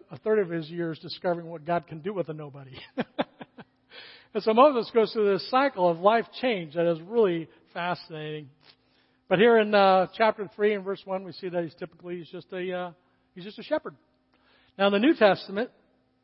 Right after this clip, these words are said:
shepherds were kind of the bottom rung of the ladder of the Palestinian social circles. You know, to be a shepherd was to be, you know, in the same mix as a tax collector or a dung, a dung sweeper. Somebody just goes up and cleans up after,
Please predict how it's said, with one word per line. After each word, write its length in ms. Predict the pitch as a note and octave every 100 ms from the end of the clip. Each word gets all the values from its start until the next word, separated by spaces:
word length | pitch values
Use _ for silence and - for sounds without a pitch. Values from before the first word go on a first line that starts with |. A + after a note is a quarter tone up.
| _ _ -
shepherds 420 | - A#3 B3 F3+
were 140 | G3+
kind 260 | - A3 A3+
of 60 | F#3+
the 360 | F3 E3 B3 G3 C#3
bottom 400 | F#3 A3+ A3 F3
rung 240 | F#3+ G#3+
of 80 | F#3+
the 60 | D#3+
ladder 400 | F3 G3 E3 D3+
of 80 |
the 80 | D3
Palestinian 840 | - F3 F3+ - - F3 D#3+ D3+
social 400 | C#3+ D#3 D#3 D#3
circles. 400 | C#3 D3 C3+ C#3+ _ _ _ _ _ _ _ _ _
You 60 | E3+
know, 100 | D#3
to 40 |
be 140 | F3
a 80 | F3
shepherd 460 | - - F#3+ F3+ D3+
was 180 | D#3+ D3
to 100 | D#3
be, 440 | C#3+ E3+ D#3+ E3+
you 60 | D#3
know, 240 | D3+ D3+
in 80 | E3+
the 80 | D3+
same 340 | - F3+ E3
mix 300 | E3 E3+ -
as 100 | D#3+
a 60 | D3
tax 340 | - F3 F3 -
collector 420 | - F#3 - G3+ G3 _ _ _ -
or 120 | E3
a 60 | C#3
dung, 520 | B2 D#3 E3 F3 F#3+ _ _ _ F3
a 40 |
dung 280 | D3+ E3 E3+ -
sweeper. 300 | F3+ E3+ F3+
Somebody 340 | - E3+ D#3 D#3
just 180 | - -
goes 180 | D#3+
up 160 | D#3 E3+
and 100 | D#3
cleans 280 | - D#3+ D#3+
up 160 | D3+
after, 380 | D#3+ E3 E3 D3+